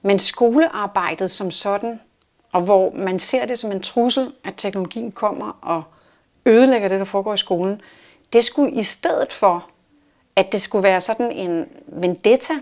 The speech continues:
mod teknologien, så synes jeg, at det skulle give en opmærksomhed på, at der er et eller andet med skolen, som er et problem, og som gør, at den her teknologi pludselig kan komme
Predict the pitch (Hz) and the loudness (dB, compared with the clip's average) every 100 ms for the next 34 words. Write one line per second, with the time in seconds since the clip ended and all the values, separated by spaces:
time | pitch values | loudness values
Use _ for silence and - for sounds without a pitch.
0 | - 202 190 - 190 180 156 165 165 175 | -4 -4 -4 -6 -6 -8 -8 -8 -8 -6
1 | 254 - 294 180 190 294 370 - 202 - | -6 0 0 2 -2 -2 -4 -4 -4 -4
2 | 202 180 - _ _ _ _ _ _ _ | -8 -8 -10 _ _ _ _ _ _ _
3 | - 226 214 - 202 185 180 175 170 202 | -2 -2 -2 -4 -4 -2 -2 -4 -4 -6
4 | 196 - 190 175 - 185 - 175 - 240 | -6 -2 0 0 -4 -14 -12 -12 -8 -8
5 | 226 202 220 196 - - 220 294 311 294 | -6 -8 -8 -8 -6 -2 0 2 0 -2
6 | - _ _ _ _ _ _ _ - 208 | -8 _ _ _ _ _ _ _ -12 -8
7 | 190 190 185 208 214 - - 196 196 180 | -8 -10 -10 -8 -8 -12 -12 -8 -8 -6
8 | 180 208 - 208 196 208 202 202 190 202 | -4 -6 -8 -12 -10 -10 -10 -12 -10 -10
9 | - 202 190 202 196 - 165 170 | -8 -10 -10 -12 -14 -12 -8 -8